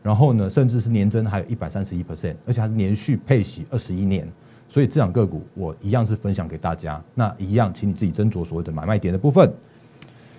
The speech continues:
时间真的很赶，来，第三档八九三八的民安。那民安的部分的话，我们之前跟大家说过高殖利率的高成长，另外还跟大家说过了投信做账，所以这档我建议大家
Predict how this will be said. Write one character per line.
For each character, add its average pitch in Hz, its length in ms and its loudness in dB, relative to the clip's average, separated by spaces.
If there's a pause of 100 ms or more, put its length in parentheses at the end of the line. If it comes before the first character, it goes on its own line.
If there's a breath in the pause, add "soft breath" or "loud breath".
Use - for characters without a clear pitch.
(1120 soft breath)
时 - 160 0
间 127 140 8
真 123 80 6
的 101 60 4
很 90 120 -2
赶， 90 140 -6 (320 loud breath)
来， 127 360 8
第 214 120 6
三 185 200 6
档 127 220 6 (160)
八 156 160 2
九 151 160 4
三 143 220 4
八 127 160 4
的 110 100 4
民 101 240 4
安。 107 260 4 (360 soft breath)
那 170 120 6
民 160 220 10
安 180 100 6
的 165 60 8
部 156 160 4
分 151 160 6
的 127 80 4
话， 139 100 4
我 117 60 6
们 98 100 4
之 113 80 0
前 117 160 4
跟 110 140 0
大 113 80 4
家 110 100 4
说 107 200 0
过 98 340 2 (140)
高 113 120 4
殖 92 140 0
利 95 60 2
率 101 180 4
的 87 80 -4
高 98 160 0
成 90 180 -2
长， 82 180 -4 (100)
另 120 200 8
外 117 140 8
还 110 100 -2
跟 104 180 0
大 101 80 0
家 98 60 2
说 95 180 -2
过 95 140 0
了 82 60 -2
投 104 180 -2
信 104 200 2
做 98 200 2
账， 82 240 0 (280 loud breath)
所 165 240 8
以 151 80 10
这 180 180 4
档 110 180 2
我 92 120 0
建 147 280 4
议 143 40 6
大 127 120 6
家 104 320 2